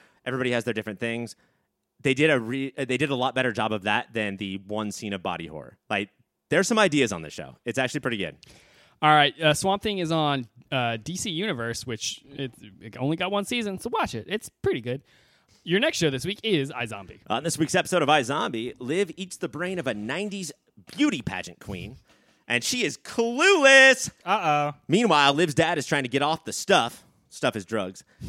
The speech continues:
Speaker 1: And that one lady is taking it one step further by murdering zombies. Taste buds, I'm gonna ask you to choose your own taste bud. Do you wanna talk about nineties beauty pageant queens,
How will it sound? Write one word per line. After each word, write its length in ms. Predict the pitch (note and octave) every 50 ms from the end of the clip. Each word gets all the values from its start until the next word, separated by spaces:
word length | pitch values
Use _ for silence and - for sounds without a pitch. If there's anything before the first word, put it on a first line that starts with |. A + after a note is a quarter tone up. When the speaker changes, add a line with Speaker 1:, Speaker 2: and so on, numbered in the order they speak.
| - -
Speaker 1:
And 120 | C3+ D#3 D#3
that 180 | D#3+ D3 C3+
one 160 | D#3+ E3+ E3+
lady 240 | E3 D#3+ D#3 D3+ C#3
is 80 | B2 -
taking 220 | - C#3 A#2 C#3
it 80 | B2+ -
one 140 | C#3 F3 F#3
step 200 | - - - -
further 260 | - D3 C3+ C3 C3+ B2
by 140 | A#2+ A#2 A2+
murdering 400 | G2 F#2+ G#2 G#2 G#2+ G#2+ G#2 G2
zombies. 520 | F2 F#2+ F#2 F2 D#2+ D2 D#2+ C#2 C2 A1+ -
Taste 260 | - C#3+ C#3 C3 -
buds, 300 | D3 C#3 C3 B2+ B2+ B2+
I'm 100 | A#2+ A#2+
gonna 100 | A#2+ A#2
ask 220 | A2+ A2+ G#2 - -
you 120 | G#2+ G2
to 300 | - - A#2 G#2 F#2+ G2
choose 540 | - - - - F#3+ F#3 F3+ F3+ F3+ D3 D#3+ -
your 220 | C#3 C#3 C#3+ C3+
own 200 | C3+ C3 B2+ B2+
taste 300 | - C#3 A#2+ G#2 - -
bud. 260 | - F#2 E2 D#2+ E2+
Do 40 | G2
you 60 | A2+
wanna 180 | A2+ A#2+ A2+ G2+
talk 140 | C3+ B2+ A#2
about 180 | A#2+ A#2 -
nineties 600 | A2+ A#2+ C3+ D3 D#3 E3 D#3+ F3 E3+ E3 D#3+ C3+ - _ _ A#2
beauty 260 | G#2 C3 D3+ D3+ D3
pageant 300 | D3+ D3+ C#3 B2+ D3 C3
queens, 480 | - - D3+ D3 C#3+ C#3+ C#3 C3 -